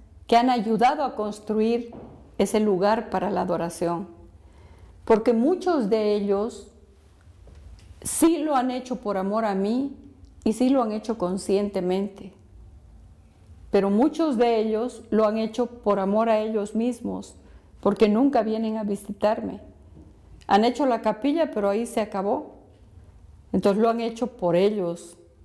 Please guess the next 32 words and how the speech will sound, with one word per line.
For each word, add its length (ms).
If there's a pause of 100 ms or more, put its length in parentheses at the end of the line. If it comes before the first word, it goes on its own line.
(240)
Pidan 340
por 160
esa 260
gente, 460 (460)
para 180
que 80
esa 200
gente 280
se 220
convierta 580
también, 500 (440)
verdaderamente, 960
¿no? 200 (1300)
Pidan 560
por 160
aquellos 480
que 180
me 140
cierran 480
las 180
puertas, 800 (800)
porque 300
hay 140
gente 520 (100)
que 120
no 240
quiere 360
abrirse 540
a 60
la 80
adoración 580
eucarística. 840